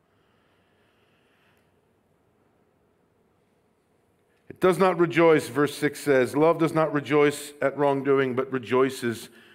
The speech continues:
with the truth. And then listen to verse seven.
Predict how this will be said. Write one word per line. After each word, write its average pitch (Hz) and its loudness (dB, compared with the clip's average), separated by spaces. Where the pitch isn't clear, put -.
with 127 -2
the 110 -10
truth. 123 -4
And 139 -2
then 214 0
listen 226 -2
to 214 4
verse 190 0
seven. 117 0